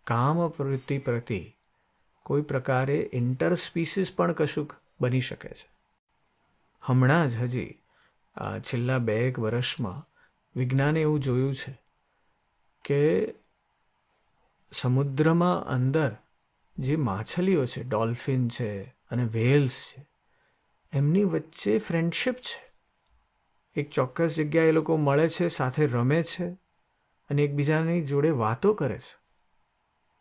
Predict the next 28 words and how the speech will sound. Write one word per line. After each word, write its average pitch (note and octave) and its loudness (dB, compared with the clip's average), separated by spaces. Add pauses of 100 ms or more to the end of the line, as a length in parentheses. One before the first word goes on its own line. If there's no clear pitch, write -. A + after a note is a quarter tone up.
(260)
હમણાં C3+ 0
જ C3 -2
હજી C3 -2
બ્લુ B2+ 0
પ્લ-, C3+ -6
અ, B2 -2
પ્લેનેટ B2+ 0
અર્થ B2+ 0 (120)
થ્રી C3 -2
નામની A#2+ 0
ડોક્યુમેન્ટરી A#2 -4
જે B2 -4
ડેવિડ A2 -2
એટનબરાએ A2 -2
બહાર G#2+ -4
પાડી A2 -4
છે, - -12 (380)
એમાં D3 0
એનું F3 0
સંપૂર્ણ E3 -4
વર્ણન D3 0
થયું - -12
છે. - -20 (960)
એટલે C3+ -4
આ F#3 -4
interspecies, C#3+ 0 (760)
વ્હેલ C#3+ 4
અને C3+ 2